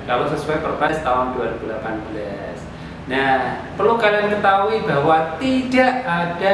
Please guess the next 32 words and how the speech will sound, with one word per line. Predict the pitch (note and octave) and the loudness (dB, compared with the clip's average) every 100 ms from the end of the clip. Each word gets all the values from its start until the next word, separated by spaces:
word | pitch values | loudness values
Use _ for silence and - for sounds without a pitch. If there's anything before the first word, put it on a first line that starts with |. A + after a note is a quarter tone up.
| G3+ | 4
denda | G3 D3 C#3+ D3+ F3+ - A3 - - | 2 0 2 4 4 4 0 -4 -4
terlambat | D#3+ D#3 D3 C#3+ C#3 D3+ D3 | -2 0 2 2 0 0 0
bayar | D3 C3 | -4 -4
iuran. | C#3 C3+ - - - - - - - - | -2 -2 -2 -2 -8 -12 -16 -16 -16 -16
Sekali | - C#3 C#3 | -4 0 0
lagi, | C#3 G3+ | 0 -2
tidak | G3 E3 C#3 - | -2 0 0 -2
ada | C#3 | -2
denda | - B2+ D#3 F3 - | -4 0 0 0 -2
terlambat | D#3+ D#3 D3+ C#3 B2+ E3 E3+ - C3+ | -2 2 2 2 2 2 2 -2 2
bayar | C3+ C3 C3+ | 4 4 0
iuran. | C3+ C3+ B2+ A#2 - - - - | 0 0 0 -2 -8 -12 -14 -10
Misalnya | B2 C3+ C3 C3+ C#3+ | -4 0 0 0 0
panjenengan | C#3 C#3+ D#3 D#3+ D#3+ | 0 0 2 2 2
telat | D3+ D3+ D3+ D#3 - - - - | 2 2 2 -2 -6 -10 -12 -10
tiga | C3+ C3 | -4 2
tahun, | D3 E3 E3 | 4 4 4
empat | C#3+ C#3 | 2 4
tahun, | D3+ G3+ - C#3 | 4 4 2 2
ya, | C3 C3 - - | 2 2 -2 -4
panjenengan | C#3+ C3+ F#3 G3+ C#3+ | 0 2 2 2 2
hanya | E3 G3+ F3 | 4 2 4
diminta | E3 E3+ E3 - - E3 E3 - | 4 4 0 -4 -2 0 2 2
untuk | G3+ G#3 A3 | 2 0 0
membayar | A3 G#3 G3 G#3 F#3 | 2 2 4 4 4
iuran | F#3 G3 G#3 - | 2 2 0 0
sampai | E3+ D#3+ D#3+ F3+ - | 2 2 0 -2 0
dua | C#3+ C#3+ C#3 | 0 2 2
puluh | C#3+ C#3+ C#3+ | 0 0 0
empat | C3+ - | 0 -2
bulan | C3 B2+ B2 | 0 0 0
saja. | A#2+ A#2 B2 A2 - - | -2 -2 -4 -4 -4 -8